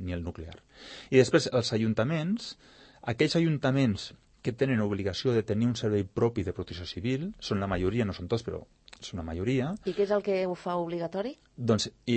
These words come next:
Speaker 1: hi ha diferents
Speaker 2: La
Speaker 1: normatives.
Speaker 2: Sí?
Speaker 1: Tenim la llei quatre barra noranta-set o tenim el, la llei de règim de bases locals, d'acord, que estableixen que, eh, tots aquells municipis que tinguin més de vint mil habitants, per obligació, han de tenir un servei de protecció civil, d'acord?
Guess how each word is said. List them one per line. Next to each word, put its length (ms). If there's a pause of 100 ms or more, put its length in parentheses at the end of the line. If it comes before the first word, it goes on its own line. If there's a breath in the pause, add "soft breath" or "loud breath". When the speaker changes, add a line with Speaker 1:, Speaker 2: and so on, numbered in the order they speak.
Speaker 1:
hi 120
ha 40
diferents 280
Speaker 2:
La 100
Speaker 1:
normatives. 520
Speaker 2:
Sí? 140
Speaker 1:
Tenim 160
la 80
llei 160
quatre 160
barra 160
noranta-set 640
o 80
tenim 400
el, 580
la 80
llei 140
de 80
règim 240
de 240
bases 240
locals, 580 (720)
d'acord, 240
que 80
estableixen 480
que, 160 (500 loud breath)
eh, 220
tots 180
aquells 160
municipis 380
que 160
tinguin 320
més 260
de 100
vint 160
mil 140
habitants, 600 (340)
per 120
obligació, 640
han 80
de 80
tenir 240
un 160
servei 320
de 160
protecció 320
civil, 320 (480)
d'acord? 320